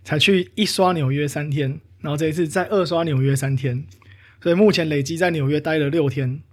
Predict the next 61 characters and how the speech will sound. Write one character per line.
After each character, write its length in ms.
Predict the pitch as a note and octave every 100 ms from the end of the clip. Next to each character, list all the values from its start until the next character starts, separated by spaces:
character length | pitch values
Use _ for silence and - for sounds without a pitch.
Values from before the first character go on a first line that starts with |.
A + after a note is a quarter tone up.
| _ - -
那 120 | A#3
纽 160 | A3+ F3+
约 80 | G#3+
还 120 | G3+
是 140 | F3
一 60 | F3+
样 280 | F3+ E3+ D3+
超 600 | - F3 F3+ F3 F3+ F3
好 160 | D3
玩， 260 | B2 A#2 A2+ - -
玩 220 | E3 D3+
是 160 | F#3 G#3
玩， 400 | G#3 F3 F3+ G3+
就 180 | - A3+
是 360 | A3+ - - - _
只 120 | -
有 120 | A3+
玩 220 | F3+ D3 D3
这 80 |
件 80 | D#3
事 80 | D#3
情 80 | C#3
超 300 | - F3+ F3+
好 180 | E3+ C3+
玩， 260 | B2 B2+ - - - - _
但 120 | F3+ F#3
是 100 | F#3+
超 260 | - D#3+
贵， 340 | D#3 F3 C#3+ C3+
然 100 | C#3+
后 240 | D#3+ D#3
生 240 | C#3+ E3
活 140 | D3+ C#3
还 140 | C3
是 80 | D3
一 20 |
样 180 | D#3 D3+
辛 220 | C#3 D#3+
苦， 260 | E3 C3 A2 - - -
就 140 | G3+
是 80 | A3+
很 80 | G3
多 100 | G3
景 160 | F3
点 140 | F3 D3+
还 40 |
是 120 | C#3+
没 100 | D#3+
有 80 | D#3+
去 220 | C#3 -
完， 260 | D3+ C3 C3+
所 100 | D#3
以 40 |
我 180 | E3 C#3+
这 200 | C3+ D#3+
一 60 | D#3
次 200 | C#3 E3
有 160 | D3+
去 240 | C3+ - F#3
了 320 | D3 C#3 C3
SoHo， 600 | C3 - A3 A3+ C#3 A2+